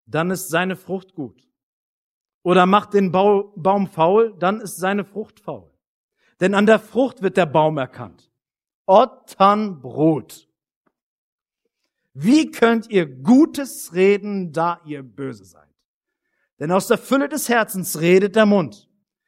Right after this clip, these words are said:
Der gute Mensch bringt aus dem guten Schatz Gutes hervor. Und der böse Mensch bringt aus dem bösen Schatz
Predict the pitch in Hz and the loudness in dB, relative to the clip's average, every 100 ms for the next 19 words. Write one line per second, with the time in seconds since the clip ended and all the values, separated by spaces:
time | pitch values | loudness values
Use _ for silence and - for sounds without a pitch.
0 | _ _ 160 135 214 233 233 233 190 175 | _ _ -6 -2 -2 2 2 2 0 -8
1 | 156 208 226 226 180 196 175 135 147 196 | 0 0 0 -4 -6 -6 -6 -6 -4 -2
2 | 196 226 233 214 - 214 220 - - _ | -2 -8 -10 -14 -8 -6 -6 -14 -20 _
3 | 269 262 247 156 98 _ 98 107 127 _ | -12 -10 -12 -18 -20 _ -20 -20 -20 _
4 | _ _ _ _ _ 101 113 147 185 196 | _ _ _ _ _ -20 -10 2 2 4
5 | 220 202 208 - 151 135 113 104 95 - | 2 0 -4 -8 -10 -10 -16 -20 -20 -4
6 | 151 180 175 175 165 156 - _ | 0 0 -2 -8 -8 -10 -12 _